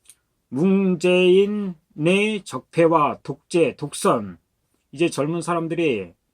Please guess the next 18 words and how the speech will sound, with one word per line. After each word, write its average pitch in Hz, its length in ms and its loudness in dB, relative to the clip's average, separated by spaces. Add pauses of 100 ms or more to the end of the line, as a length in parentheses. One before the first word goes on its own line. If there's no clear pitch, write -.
(300)
깨어나서 170 720 0
들고 156 300 0
나-, 160 120 -2
일어날 156 500 -4
때라고 147 260 -4
생각합니다. 110 920 -8 (760)
참으로 185 540 0
정확한 170 520 -2
지적을 156 520 0
해주신 143 680 -4 (260)
전국 160 420 -4
대학생 156 600 -4
협의회 135 560 -4 (1160)
단체에 147 680 2 (340)
무궁한 165 400 -2
찬사와 151 760 -6 (100)
영광을 151 460 -2
보냅니다. 104 720 -6